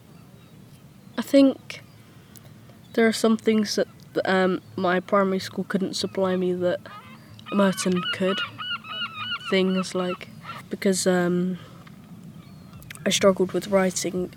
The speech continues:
um, Merton gave me a typewriter that I could type and then it would print out. They did give me, um,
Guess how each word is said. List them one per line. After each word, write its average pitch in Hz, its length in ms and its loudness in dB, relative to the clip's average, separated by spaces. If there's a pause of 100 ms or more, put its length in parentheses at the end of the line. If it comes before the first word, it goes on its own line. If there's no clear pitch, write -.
um, 180 400 2 (600)
Merton 196 300 2
gave 180 260 0
me 185 280 0
a 180 220 -4
typewriter 202 840 -2 (1300)
that 196 260 4
I 190 100 2
could 180 160 -4
type 190 300 -2
and 190 120 0
then 185 140 0
it 175 80 0
would 180 160 -2
print 185 320 -6
out. - 540 -8 (1900)
They 220 120 4
did 233 260 2
give 233 180 2
me, 208 380 4 (100)
um, 185 480 0